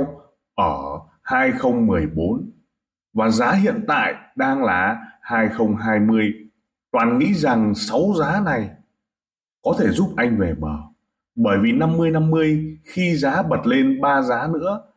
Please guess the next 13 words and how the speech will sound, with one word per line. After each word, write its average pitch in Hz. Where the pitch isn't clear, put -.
là 90
hai 123
không 117
hai 117
ba 117
hoặc 123
là 98
về 98
hai 120
không 113
mười, 95
mười 95
một. 82